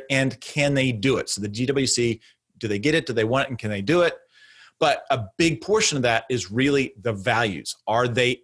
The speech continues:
in alignment with our company? And if not,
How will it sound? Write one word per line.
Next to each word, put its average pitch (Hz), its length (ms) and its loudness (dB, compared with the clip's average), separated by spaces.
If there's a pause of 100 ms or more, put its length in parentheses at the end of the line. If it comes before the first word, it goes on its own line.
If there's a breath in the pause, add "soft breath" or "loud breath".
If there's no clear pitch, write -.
in 127 300 -2
alignment 127 760 0
with 123 360 -2
our 110 240 0
company? 107 560 -6 (100)
And 117 120 -2
if 110 140 -6
not, 143 400 0